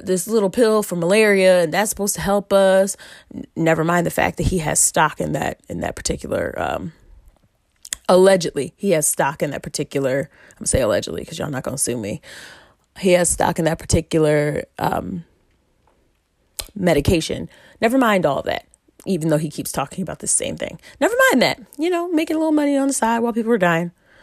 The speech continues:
Cool. Talking about your own ratings while people are, are literally dying because of this illness.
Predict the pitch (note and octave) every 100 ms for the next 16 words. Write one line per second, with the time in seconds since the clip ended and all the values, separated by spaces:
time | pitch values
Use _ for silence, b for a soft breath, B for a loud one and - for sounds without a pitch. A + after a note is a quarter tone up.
0 | b - D#4+ F#3 - b b b - D4+
1 | D#4 E4 D4 - C#4 C4 B3+ G#3+ G#3 G#3+
2 | G#3 - b b b - D#3+ D#3+ E3 E3+
3 | E3 D#3+ E3 - - F#3 F#3 F3+ F3 E3
4 | - D#3+ D#3 D3+ D3+ C#3+ - E3 E3 F#3
5 | F#3+ F3+ F3 E3 E3 D#3 D3+ D3 D#3 E3+
6 | F3 D#3 D#3+ D#3+ E3+ D#3+ D3 D3